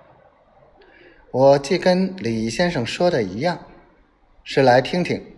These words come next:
日方有没有诚心停火的。”李泽一抢着回答：“当然有，当然有，否则的话，他们这几位代表就不会来了。”日军首席代表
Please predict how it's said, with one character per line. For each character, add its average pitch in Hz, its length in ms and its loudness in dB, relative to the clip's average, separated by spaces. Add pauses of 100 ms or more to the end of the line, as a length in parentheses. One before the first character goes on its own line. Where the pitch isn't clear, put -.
日 135 200 4
方 127 400 -2 (360)
有 113 260 -2
没 147 140 -2
有 135 120 2
诚 110 240 -4
心 147 280 -6
停 104 280 -10
火 110 300 -8
的。” - 140 -12 (2250)
李 127 240 -2
泽 165 160 4
一 214 160 0
抢 104 400 -2
着 147 100 -4
回 107 160 -4
答 95 160 -6 (1040)
：“当 151 140 0
然 127 180 2
有， 101 100 -8 (380)
当 165 240 4
然 107 160 -2
有， 95 100 -4 (840)
否 123 240 0
则 139 120 2
的 170 80 4
话， 165 240 -4 (220)
他 175 180 2
们 - 160 0
这 185 220 2
几 123 160 -4
位 156 160 4
代 160 220 2
表 101 520 -2 (200)
就 117 160 -4
不 107 160 -6
会 123 160 -4
来 92 320 -6
了。” 156 100 -6 (2000)
日 170 280 4
军 175 280 0
首 117 300 2
席 143 160 -6
代 151 160 2
表 110 240 -2